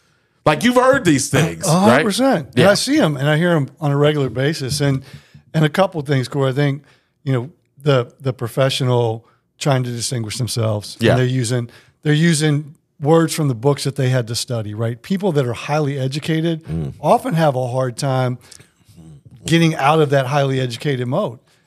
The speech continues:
Speaker 2: and talking to
Speaker 1: Yeah.
Speaker 2: somebody who didn't have the same path that they did.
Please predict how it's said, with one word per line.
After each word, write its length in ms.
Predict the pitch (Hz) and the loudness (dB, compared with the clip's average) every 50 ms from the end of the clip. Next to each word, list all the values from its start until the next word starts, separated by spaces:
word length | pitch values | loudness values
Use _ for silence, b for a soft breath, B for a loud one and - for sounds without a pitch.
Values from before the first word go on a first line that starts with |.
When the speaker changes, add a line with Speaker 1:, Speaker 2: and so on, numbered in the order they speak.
| _ - | _ -6
Speaker 2:
and 140 | 135 131 - | -6 -2 0
talking 340 | - 151 151 160 - 180 | 2 2 2 2 0 0
to 60 | 156 - | 2 2
Speaker 1:
Yeah. 80 | 180 | 2
Speaker 2:
somebody 400 | 170 160 143 131 135 135 131 135 | 2 2 0 0 0 0 0 0
who 100 | 127 135 | -2 -2
didn't 240 | 131 135 139 147 147 | -2 -2 -2 -2 -2
have 160 | 139 135 123 | -2 -4 -4
the 80 | 120 123 | -4 -6
same 240 | - - 135 131 113 | -4 -4 -4 -4 -2
path 280 | - 117 117 110 107 | -2 -2 -4 -4 -6
that 140 | - 113 - | -10 -10 -6
they 160 | - 151 151 | -4 -4 -2
did. 300 | 131 120 110 107 110 - | -2 -4 -6 -8 -10 -14